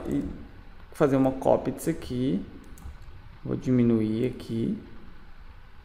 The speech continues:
Acho que em torno de uns oito mesmo. Posso colocar até dez.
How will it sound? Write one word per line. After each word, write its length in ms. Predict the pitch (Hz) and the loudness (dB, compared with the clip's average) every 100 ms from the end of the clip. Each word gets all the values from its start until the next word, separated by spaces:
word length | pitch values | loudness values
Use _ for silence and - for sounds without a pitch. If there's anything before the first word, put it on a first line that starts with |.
| - - - - - - - - - - - - - - - - - - | -16 -16 -16 -16 -16 -16 -16 -16 -16 -16 -16 -16 -16 -16 -16 -16 -14 -10
Acho 180 | 156 - | -8 -6
que 280 | - 147 143 | 0 4 6
em 140 | 143 | 4
torno 420 | 139 139 139 139 | 6 6 6 4
de 160 | 127 131 | 2 2
uns 720 | 131 127 117 - - - - - - - - - - - - - - - - | 2 0 -2 -6 -12 -12 -14 -16 -16 -16 -16 -16 -16 -16 -16 -14 -16 -14 0
oito 380 | 123 143 139 - | 6 6 6 2
mesmo. 440 | 107 113 127 123 - - - - - - - - - - - - - - - - - - - - - - - - - | 0 4 2 2 -6 -10 -14 -18 -18 -16 -16 -16 -16 -16 -18 -16 -14 -14 -14 -14 -16 -18 -20 -18 -16 -14 -14 -14 -14
Posso 160 | - - | -14 -4
colocar 380 | - 143 139 | 2 2 4
até 240 | 139 - 160 | 2 4 0
dez. 580 | 185 127 127 127 - | 4 6 6 6 2